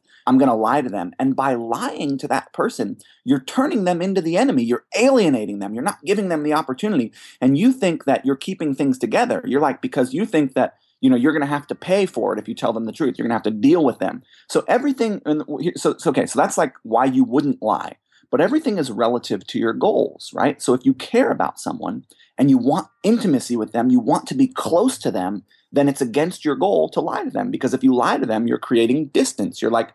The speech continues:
just, like, making it easy. You're not telling them what's actually going on. Now, if it's someone that you don't care about, that you don't wanna deal with, that you don't want intimacy with, then you could just tell them something, like, you don't have to tell them the whole truth. You don't have to tell them all the reasons why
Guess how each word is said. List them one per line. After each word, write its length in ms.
just, 240
like, 180
making 300
it 100
easy. 360
You're 120
not 280
telling 240
them 100
what's 160
actually 320
going 300
on. 340
Now, 320
if 140
it's 160
someone 260
that 160
you 80
don't 400
care 240
about, 320
that 140
you 100
don't 400
wanna 220
deal 240
with, 160
that 100
you 80
don't 360
want 220
intimacy 500
with, 260
then 140
you 140
could 160
just 220
tell 160
them 160
something, 320
like, 180
you 60
don't 160
have 120
to 80
tell 200
them 140
the 80
whole 180
truth. 260
You 60
don't 80
have 120
to 60
tell 200
them 120
all 160
the 120
reasons 340
why 240